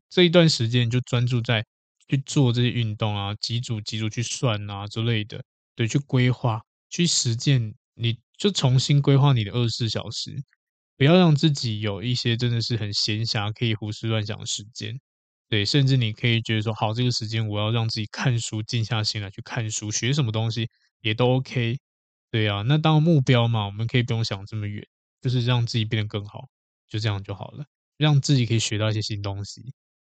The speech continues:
那你可以在这个过程中慢慢会得到成就感，当你已经有成就感以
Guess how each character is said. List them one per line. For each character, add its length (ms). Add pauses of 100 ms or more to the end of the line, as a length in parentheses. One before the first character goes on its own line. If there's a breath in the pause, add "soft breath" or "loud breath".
那 80
你 140
可 100
以 60
在 140
这 100
个 60
过 180
程 180
中 160
慢 140
慢 80
会 80
得 100
到 80
成 240
就 200
感， 180 (420)
当 140
你 60
已 20
经 80
有 100
成 240
就 180
感 220
以 60